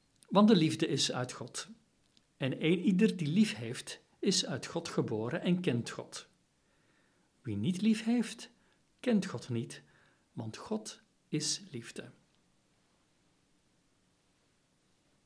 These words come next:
Hoe kan je christelijke liefde nu omschrijven?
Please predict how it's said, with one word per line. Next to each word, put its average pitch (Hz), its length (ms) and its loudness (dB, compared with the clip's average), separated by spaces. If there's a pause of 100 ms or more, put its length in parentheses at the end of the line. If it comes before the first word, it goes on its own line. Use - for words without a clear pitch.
(320)
Hoe - 140 0
kan 220 180 8
je 190 100 6
christelijke 190 500 6
liefde 151 260 8
nu 147 180 4
omschrijven? 117 840 -2